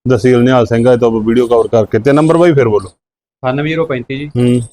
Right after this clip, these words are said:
Speaker 2: ਦਸ ਚਾਰ ਸੌ ਪੰਜਾਹ।
Speaker 1: ਦਸ ਚਾਰ ਸੌ।
Speaker 2: ਜੇਕਰ ਬਾਈ ਦਾ ਨੰਬਰ ਨਾ ਲੱਗੇ,
Speaker 1: ਹੂੰ।
Speaker 2: ਇਹਨਾਂ ਨੇ ਮੈਨੂੰ ਵੀ ਕਿਹਾ ਵੀ ਚਲੋ ਕਈ ਵਾਰੀ ਤੁਸੀਂ ਵੇਚਦੇ ਹੋ, ਮੇਰਾ ਫੋਨ ਨਹੀਂ ਲੱਗਦਾ, ਬੰਦੇ ਬਿਜ਼ੀ ਆਦਮੀ ਆ, ਮਤਲਬ
Speaker 1: ਤੁਸੀਂ ਵੀ ਬੋਲ ਦਿਓ।
Speaker 2: ਕੰਮਾਂ ਧੰਦਾ 'ਚ ਫਿਰਦੇ ਰਹਿੰਦੇ ਆ।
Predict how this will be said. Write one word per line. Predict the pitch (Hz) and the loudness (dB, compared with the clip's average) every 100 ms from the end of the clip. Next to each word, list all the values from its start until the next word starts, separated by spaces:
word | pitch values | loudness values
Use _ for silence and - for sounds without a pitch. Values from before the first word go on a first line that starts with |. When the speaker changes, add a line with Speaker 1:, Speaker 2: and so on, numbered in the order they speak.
| _ | _
Speaker 2:
ਦਸ | - 127 131 | -4 -2 -2
ਚਾਰ | 139 127 | -4 -6
ਸੌ | 110 | -10
ਪੰਜਾਹ। | 92 95 - _ - - - | -18 -20 -20 _ -20 -12 -2
Speaker 1:
ਦਸ | 127 120 | 0 2
ਚਾਰ | - 113 | 2 2
ਸੌ। | 107 | 0
Speaker 2:
ਜੇਕਰ | 104 | -2
ਬਾਈ | 135 139 | -2 -2
ਦਾ | 151 | -4
ਨੰਬਰ | 147 147 | -6 -6
ਨਾ | 143 127 | -4 -2
ਲੱਗੇ, | 127 131 147 143 _ _ - | -4 -2 -4 -4 _ _ -4
Speaker 1:
ਹੂੰ। | 123 127 | 0 0
Speaker 2:
ਇਹਨਾਂ | 127 165 | -2 -4
ਨੇ | |
ਮੈਨੂੰ | 160 139 143 | -6 -6 -6
ਵੀ | |
ਕਿਹਾ | 143 | -2
ਵੀ | 139 143 | -2 -2
ਚਲੋ | 143 143 | -6 -6
ਕਈ | - _ - 143 | -8 _ -8 -6
ਵਾਰੀ | 151 147 | -6 -8
ਤੁਸੀਂ | - 123 131 | -10 -10 -4
ਵੇਚਦੇ | 131 131 135 | -4 -4 -6
ਹੋ, | |
ਮੇਰਾ | 135 | -4
ਫੋਨ | 131 127 | -4 -6
ਨਹੀਂ | 131 | -8
ਲੱਗਦਾ, | 147 139 143 | -6 -6 -6
ਬੰਦੇ | 139 139 | -8 -8
ਬਿਜ਼ੀ | 143 _ - 120 131 | -10 _ -12 -8 -4
ਆਦਮੀ | 127 123 | -4 -6
ਆ, | 127 | -10
ਮਤਲਬ | 123 147 | -2 0
Speaker 1:
ਤੁਸੀਂ | 160 | 2
ਵੀ | 160 | 2
ਬੋਲ | 156 143 123 | 4 2 2
ਦਿਓ। | 107 | -2
Speaker 2:
ਕੰਮਾਂ | 147 135 | -4 -6
ਧੰਦਾ | 147 143 | -6 -6
'ਚ | 113 | -8
ਫਿਰਦੇ | 113 110 | -10 -14
ਰਹਿੰਦੇ | 117 | -6
ਆ। | 131 | -4